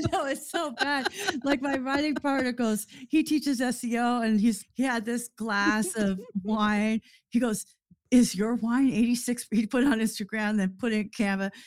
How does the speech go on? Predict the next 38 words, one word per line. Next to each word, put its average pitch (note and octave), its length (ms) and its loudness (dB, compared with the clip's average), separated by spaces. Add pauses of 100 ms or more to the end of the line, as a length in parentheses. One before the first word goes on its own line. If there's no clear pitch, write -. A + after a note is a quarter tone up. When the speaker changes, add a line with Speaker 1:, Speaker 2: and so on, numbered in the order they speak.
(140)
Speaker 1:
"Is - 140 -4
your A#3 180 6
wine A3 220 4
glass G#3+ 380 2
eighty-six G3+ 500 0
percent F#3+ 600 0
empty?" B3 480 2 (100)
This D#4 200 0
is D4+ 180 0
what - 120 0
happens. A#3+ 300 2
He A3 80 -6
goes, G#3+ 300 -2
"I C4 100 2
just C#4+ 320 0
want D#4+ 380 4
to, A#3+ 240 6 (540)
to B3+ 160 6
have C4 300 6
a C#4+ 60 4
meal A3+ 560 6
where G3 120 4
I G3+ 120 4 (140)
don't A#3 340 4
think B3 160 2
about A3 280 4
S A#3 200 4
E G#3 140 4
O F#3 320 0 (360)
ever." A#3 560 4
Speaker 2:
<laughs> E4+ 60 -12 (1040)
Good A3+ 160 0
luck. G#3 200 0
Speaker 1:
But C4+ 100 4 (260)
we A#3 180 4
gots A#3+ 520 0
to A#3+ 100 -2
pay G3+ 540 2